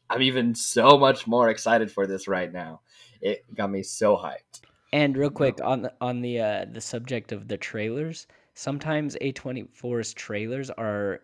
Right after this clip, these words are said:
Speaker 2: as good, if not better, than the movie themselves. Um, shout out to Hereditary's trailer, which is one of the all-time best trailers I think I've ever seen. Especially, I guess I'm saying, like, their horror movie trailers are just incredible, 'cause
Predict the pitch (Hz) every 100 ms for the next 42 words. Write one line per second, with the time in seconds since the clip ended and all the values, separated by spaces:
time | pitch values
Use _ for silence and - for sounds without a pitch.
0 | _ 117 120 120 - 113 117 117 113 -
1 | 107 87 104 98 107 104 98 95 95 95
2 | 92 92 90 87 - - - _ _ _
3 | _ - 98 95 90 87 87 - 110 104
4 | 101 - - 107 95 101 104 117 117 131
5 | 120 120 - 120 113 117 120 123 107 -
6 | 104 110 110 110 104 _ _ _ _ _
7 | 160 147 139 117 117 - 98 92 90 -
8 | - 87 90 87 90 92 90 92 - 87
9 | 87 _ _ - - 165 - 123 110 117
10 | 131 117 101 101 95 92 - - 110 101
11 | 98 95 - - 87 85 - 95 - 90
12 | 85 95 - - - 101